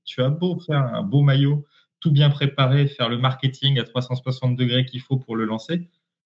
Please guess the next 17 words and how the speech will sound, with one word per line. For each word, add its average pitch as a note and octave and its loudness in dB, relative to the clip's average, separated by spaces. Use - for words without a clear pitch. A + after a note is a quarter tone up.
on G#2 0
reste C3+ 0
dans G2+ -4
un G#2+ -2
produit B2 -2
qui B2+ -6
est, B2 -4
euh, G2+ 0
lié A#2+ 2
à B2+ -2
un A#2+ -2
événement A2+ -2
sportif, D3 -6
un C3 2
match, C3+ -4
un B2 0
aléa. B2 0